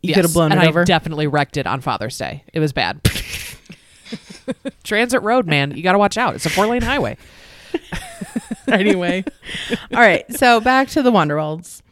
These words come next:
Speaker 1: Uh, within the first year, the Wonderworld team crisscrossed Europe. They went through France,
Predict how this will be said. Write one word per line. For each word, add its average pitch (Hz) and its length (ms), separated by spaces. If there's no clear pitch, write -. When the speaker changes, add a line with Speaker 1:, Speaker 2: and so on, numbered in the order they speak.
Speaker 1:
Uh, 202 260
within 233 240
the 294 80
first 269 320
year, 170 280
the 135 120
Wonderworld 180 380
team 165 240
crisscrossed - 540
Europe. 101 340
They 165 160
went 156 280
through 160 260
France, - 640